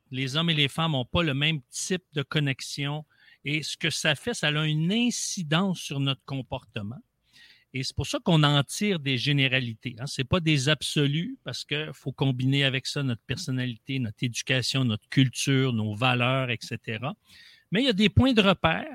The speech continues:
qu'on peut tirer. Puis, c'est pour ça que moi, j'aime l'expression de Saul de Tarse, «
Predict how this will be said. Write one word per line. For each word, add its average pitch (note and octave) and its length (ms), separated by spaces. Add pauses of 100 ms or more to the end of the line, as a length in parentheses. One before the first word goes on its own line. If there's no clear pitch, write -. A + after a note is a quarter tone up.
(140)
qu'on D3 180
peut G3 160
tirer. E3 640
Puis, D4+ 240 (340)
c'est - 120
pour F#3+ 120
ça D#4+ 200
que - 100
moi, E3+ 200
j'aime E3 300
l'expression C#3+ 600
de B2+ 100
Saul D3 360
de A#2+ 140
Tarse, « - 560